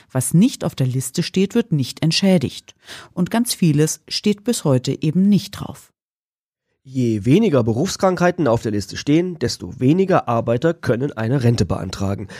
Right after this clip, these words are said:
Speaker 2: Es ist also im finanziellen Interesse der Industrie,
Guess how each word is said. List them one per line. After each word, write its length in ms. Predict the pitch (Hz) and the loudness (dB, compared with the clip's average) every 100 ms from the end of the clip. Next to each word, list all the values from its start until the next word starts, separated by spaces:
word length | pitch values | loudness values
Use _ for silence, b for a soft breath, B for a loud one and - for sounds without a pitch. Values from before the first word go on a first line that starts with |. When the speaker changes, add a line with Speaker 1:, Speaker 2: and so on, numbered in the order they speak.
| B 143 | B -2
Speaker 2:
Es 140 | - - | 0 2
ist 320 | 196 - - | 0 -2 -4
also 220 | 190 180 | -4 -2
im 160 | 156 156 | -4 -2
finanziellen 720 | 160 151 139 - 147 156 160 | 0 0 -2 -2 0 2 0
Interesse 640 | 135 123 110 147 185 98 | -2 -2 0 0 0 -2
der 140 | 95 - | -4 -6
Industrie, 520 | 95 101 - 120 | -4 -4 -2 -2